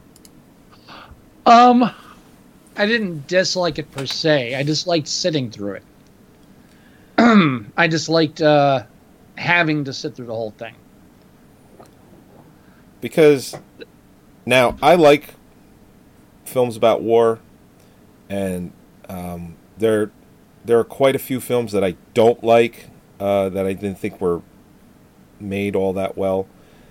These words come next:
Speaker 2: This is
Speaker 1: Mm-hmm.
Speaker 2: not one of those movies. I th-, I really enjoyed this film.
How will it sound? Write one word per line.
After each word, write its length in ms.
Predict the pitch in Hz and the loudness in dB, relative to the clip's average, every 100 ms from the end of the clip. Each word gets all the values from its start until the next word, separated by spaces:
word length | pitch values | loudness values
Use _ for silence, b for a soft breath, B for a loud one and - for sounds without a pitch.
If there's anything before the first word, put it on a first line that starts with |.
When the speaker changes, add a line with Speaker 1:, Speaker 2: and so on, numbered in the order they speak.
| b _ | b _
Speaker 2:
This 240 | 151 175 | 0 2
is 140 | 156 120 | -4 -4
Speaker 1:
Mm-hmm. 80 | 117 | 0
Speaker 2:
not 240 | 131 143 | 2 2
one 140 | 120 120 | 0 0
of 100 | 107 | 0
those 240 | 107 98 | 0 -2
movies. 540 | 95 98 87 - - _ _ _ _ _ _ _ _ _ 104 | -6 -6 -10 -14 -20 _ _ _ _ _ _ _ _ _ 0
I 140 | 131 | 0
th-, 140 | 147 - | 0 -2
I 360 | 113 147 180 165 | 4 6 4 2
really 600 | 110 107 135 139 107 98 | -4 0 4 4 4 0
enjoyed 440 | 95 95 101 98 87 | -2 -2 0 0 -2
this 180 | 92 | -8
film. 300 | - 95 80 | -6 -8 -8